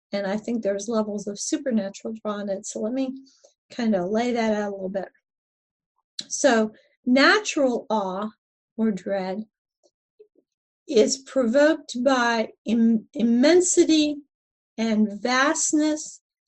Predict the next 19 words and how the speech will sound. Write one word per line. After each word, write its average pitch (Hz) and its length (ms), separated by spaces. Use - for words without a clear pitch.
and 233 180
something 277 580
that 247 260
confronts 262 840
us 247 280
with 226 300
our 208 240
helplessness 247 760
and 208 160
smallness. 233 760
Now, 214 120
here's 269 420
a, 202 280
here's 269 300
an 262 120
example 220 680
of 214 160
going 220 320
from 214 340